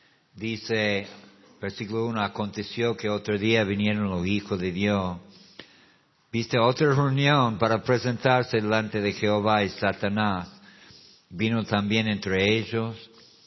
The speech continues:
presentándose delante de Jehová.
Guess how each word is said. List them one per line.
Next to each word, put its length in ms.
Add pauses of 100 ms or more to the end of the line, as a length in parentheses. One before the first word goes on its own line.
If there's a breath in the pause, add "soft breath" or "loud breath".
(600 soft breath)
presentándose 960
delante 480
de 120
Jehová. 680